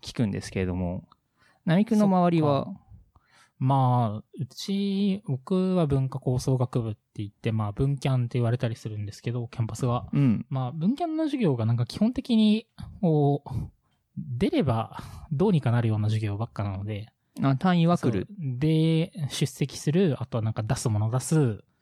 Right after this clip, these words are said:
Speaker 2: うん。
Speaker 1: か、試験受けるかみたいなのすれば、まあ、単位は来るような授業ばっかなんで、こう言っちゃなんですけど。
Speaker 2: うん。なるほどね。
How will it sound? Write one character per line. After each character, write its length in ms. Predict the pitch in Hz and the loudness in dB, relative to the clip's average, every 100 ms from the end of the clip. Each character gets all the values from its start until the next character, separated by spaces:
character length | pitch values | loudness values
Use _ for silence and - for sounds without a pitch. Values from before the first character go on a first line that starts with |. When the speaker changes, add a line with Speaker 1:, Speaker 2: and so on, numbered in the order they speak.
| - | -10
Speaker 2:
う 80 | 107 | -4
ん。 240 | 101 95 | -2 -2
Speaker 1:
か、 180 | - 208 | -2 -2
試 120 | - | -2
験 140 | - 123 | -2 0
受 80 | 120 | 0
け 100 | 123 | -2
る 80 | |
か 160 | - 113 | -2 -4
み 100 | 113 | -4
た 80 | 113 | -4
い 60 | |
な 100 | 110 | -4
の 60 | 113 | -4
す 100 | - | -4
れ 80 | 113 | -4
ば、 240 | 127 120 | -4 -6
ま 320 | 120 117 117 | -8 -8 -10
あ、 200 | - _ | -16 _
単 160 | - 269 | -6 0
位 80 | 143 | 0
は 100 | 117 | 0
来 120 | - | -2
る 80 | 127 | -2
よ 120 | 110 | 0
う 20 | |
な 80 | 110 | -2
授 160 | 113 110 | -2 -4
業 60 | |
ば 100 | 104 | -6
っ 60 | - | -8
か 120 | 107 | -14
な 100 | 98 | -14
ん 100 | 107 | -16
で、 240 | 107 98 _ _ _ - | -16 -18 _ _ _ -4
こ 40 | |
う 20 | |
言 100 | 135 | -2
っ 20 | 190 | 0
ち 40 | |
ゃ 40 | |
な 60 | 139 | 0
ん 60 | 110 | -2
で 80 | |
す 80 | - | -4
け 80 | 117 | -4
ど。 160 | 113 - - _ - | -4 -8 -18 _ 0
Speaker 2:
う 20 | |
ん。 20 | |
な 60 | 113 | 2
る 60 | |
ほ 60 | 98 | 2
ど 40 | 101 | 2
ね。 160 | 190 | 0